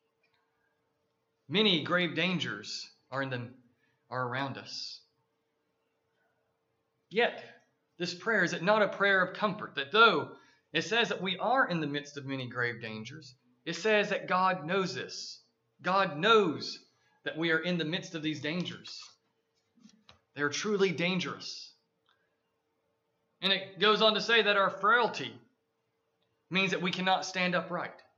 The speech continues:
Our frailty is that brokenness in our human nature, that sinfulness, that sin nature that we carry with us, no matter where we go. It is always there. We cannot remain consistent in who we are intended to be in Christ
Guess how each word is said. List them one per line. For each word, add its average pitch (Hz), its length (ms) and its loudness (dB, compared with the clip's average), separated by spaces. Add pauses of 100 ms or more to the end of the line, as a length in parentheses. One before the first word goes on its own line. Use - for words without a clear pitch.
(960)
Our 180 120 4
frailty 196 600 4 (280)
is 170 140 2
that 139 180 2
brokenness 175 500 -2
in 170 80 -2
our 165 140 4
human 180 320 0
nature, 185 260 2
that 160 160 -4
sinfulness, 170 600 -2
that 165 140 -6
sin 233 340 -2
nature 220 260 0
that 180 160 -6
we 180 80 -2
carry 202 460 -2
with 214 200 -4
us, - 380 -12 (580)
no 151 100 -6
matter 175 220 2
where 190 280 -2
we 185 100 0
go. 170 380 2 (320)
It 185 120 4
is 196 100 6
always 208 400 6
there. 208 260 2
We 170 120 0
cannot 190 320 -2
remain 190 340 -2
consistent 185 720 -6 (1900)
in 170 100 -2
who 185 160 0
we 180 160 0
are 175 120 2
intended 175 400 -2
to 165 40 -4
be 175 160 -2
in 165 120 -4
Christ 160 440 -4